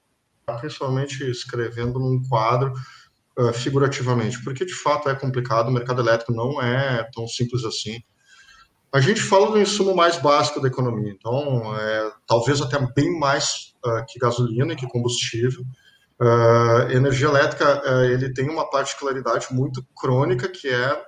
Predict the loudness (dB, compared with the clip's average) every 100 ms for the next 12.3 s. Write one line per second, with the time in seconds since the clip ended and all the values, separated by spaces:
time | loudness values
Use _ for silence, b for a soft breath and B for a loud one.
0 | _ -8 -8 -8 -2 -2 0 0 0 0
1 | 0 -2 -4 -4 -4 -2 -4 -6 -14 B
2 | B _ -4 2 4 6 4 2 _ _
3 | -2 0 2 2 4 2 0 -4 -4 -2
4 | 0 0 2 4 2 0 -4 -4 -2 -2
5 | -4 -8 -4 -2 0 0 0 0 0 0
6 | 0 -2 -10 B B _ 0 4 6 6
7 | 4 -2 -8 _ -20 -10 -4 -4 -6 -12
8 | _ _ _ _ -20 -10 -2 -2 2 2
9 | 4 4 4 2 -2 2 6 6 4 0
10 | -2 -4 -4 -4 -2 0 0 -2 -6 -2
11 | 0 2 2 2 -2 -4 -2 -2 -2 -2
12 | -2 -2 -6